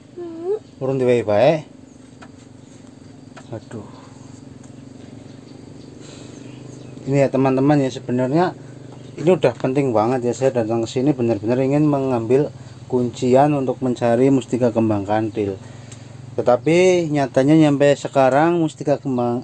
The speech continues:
Speaker 2: eh, mustika kembang apa? Kuncian untuk mencari mustika kembang kantil belum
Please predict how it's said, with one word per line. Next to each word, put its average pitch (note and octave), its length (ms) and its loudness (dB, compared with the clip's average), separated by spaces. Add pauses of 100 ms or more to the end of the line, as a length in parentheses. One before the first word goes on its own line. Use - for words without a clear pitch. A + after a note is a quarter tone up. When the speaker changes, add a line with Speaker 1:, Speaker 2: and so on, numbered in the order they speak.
Speaker 2:
eh, A#2 160 -4
mustika A2 560 -6
kembang G#2+ 400 -2
apa? D3+ 240 0 (240)
Kuncian D3 560 2
untuk C#3+ 320 -2
mencari B2+ 480 -2
mustika B2 400 -4
kembang A2+ 320 0
kantil A#2+ 320 0
belum C#3+ 400 2